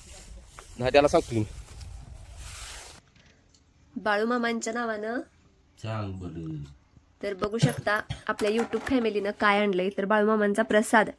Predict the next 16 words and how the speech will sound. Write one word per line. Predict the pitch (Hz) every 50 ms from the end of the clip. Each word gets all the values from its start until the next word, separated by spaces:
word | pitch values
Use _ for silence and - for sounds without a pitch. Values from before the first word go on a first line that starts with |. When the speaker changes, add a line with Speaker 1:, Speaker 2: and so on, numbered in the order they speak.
| _ - - _ - - - - - - - - - _ _ _ _
Speaker 2:
त्याचबरोबर | - 202 196 - 190 214 220 220 214 208 226 226
बाळूमामांचा | 220 233 226 220 214 220 226 220 214 214 214 214 - 233
भंडारा | 226 247 254 220 202 208 220 214 190 170 180 - - - - - - - - - _ _ _ _ _ _ _ _ _ _ _ _ _ _ _ _ _ _ - - _ _ _ _ - - - - - - -
आणि | 196 196 190 208 240 269 262 - - - - - - - _ _ _ - - _ _ _ _ _ _ _ _ _ -
हा | - - 208 208
कलाकंद. | - 220 202 196 202 - 214 196 190 175 - 208 - _ _ _ _ _ - _ - _ _ _ - -
तर | - 196 190 208
हे | 214
प्रेम | 220 - _ _ 233 240 254 262 247
आहे | 233 208
आपल्या | 196 202 - 185 196 196
YouTube | 208 214 214 202 - 220 233
फॅमिलीचं | - - 254 226 202 196 190 190 185 185 - 190 190 240 - _ _ _ _ -
आपल्यावरचं | 208 - - 202 202 196 208 208 185 - - 190 196 - _ _ _ _ _ _ _ _ _ _ _
आणि | 175 185 196 214
नंदींवरचं, | 233 240 226 214 202 190 196 196 196 190 180 - -